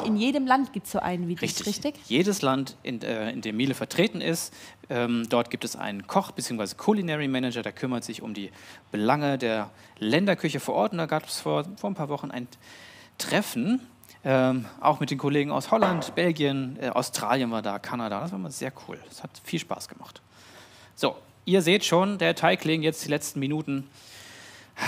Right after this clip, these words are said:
Speaker 2: Ich kann einfach nicht anders. Ich mache das am liebsten per Hand, weil dann merke ich auch, jetzt ist viel Feuchtigkeit drin, was nicht verkehrt ist. Allerdings, ähm, merkt man jetzt auch, dass da noch ein bisschen Spannung fehlt. Und die arbeite ich jetzt einfach ein, indem ich halt falte, immer wieder falte und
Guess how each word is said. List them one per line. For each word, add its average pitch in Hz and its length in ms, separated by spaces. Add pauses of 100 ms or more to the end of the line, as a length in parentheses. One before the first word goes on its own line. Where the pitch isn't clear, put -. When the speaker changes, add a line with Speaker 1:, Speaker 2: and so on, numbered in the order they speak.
(100)
Speaker 2:
Ich - 120
kann 143 180
einfach - 240
nicht 120 180
anders. 101 280
Ich - 160
mache 123 120
das - 160
am 117 100
liebsten 131 280
per 110 160
Hand, 143 220
weil 113 100
dann 135 240
merke 139 240
ich - 140
auch, 110 160
jetzt - 180
ist - 100
viel 185 220
Feuchtigkeit 139 720
drin, 110 260
was 104 200
nicht 104 140
verkehrt 156 360
ist. - 320 (500)
Allerdings, 135 720
ähm, 113 440 (720)
merkt 120 200
man 120 80
jetzt 107 100
auch, 98 80
dass - 160
da - 40
noch 107 80
ein - 40
bisschen - 160
Spannung 190 420
fehlt. 151 480 (180)
Und 120 160
die 104 100
arbeite 110 380
ich - 60
jetzt - 160
einfach - 300
ein, 143 180
indem 123 200
ich - 120
halt - 120
falte, 160 480
immer 147 360
wieder 107 160
falte 180 440
und 110 240